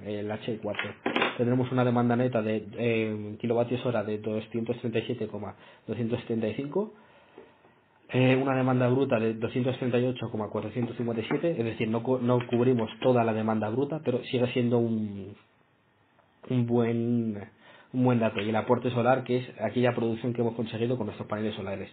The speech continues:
El consumo auxiliar será aquello que necesitaremos para llegar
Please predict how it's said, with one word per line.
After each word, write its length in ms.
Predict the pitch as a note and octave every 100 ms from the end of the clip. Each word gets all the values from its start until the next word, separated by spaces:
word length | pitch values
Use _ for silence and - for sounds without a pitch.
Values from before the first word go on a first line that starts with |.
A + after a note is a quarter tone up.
| - - - -
El 140 | A#2
consumo 420 | A2+ A#2+ A#2 B2+ B2
auxiliar 440 | A#2+ B2 B2 A#2 -
será 200 | A2+ A#2
aquello 300 | A2+ A#2 A2
que 60 |
necesitaremos 640 | G#2+ - A2+ A2 A#2+ A2 G2+
para 240 | A2 G#2
llegar 400 | G2+ G#2+ A2 G2+